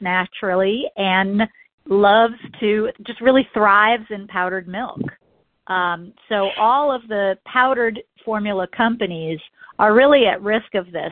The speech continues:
and it's very hard to test for. I mean, you would have to, a lot of these vats of formula are, you know, multiple thousand, uh, pounds of,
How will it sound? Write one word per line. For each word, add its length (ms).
and 120
it's 120
very 360
hard 240
to 60
test 300
for. 340
I 60
mean, 220
you 80
would 100
have 260
to, 240
a 60
lot 160
of 60
these 200
vats 380
of 160
formula 480
are, 320
you 100
know, 220
multiple 680
thousand, 800
uh, 340
pounds 560
of, 140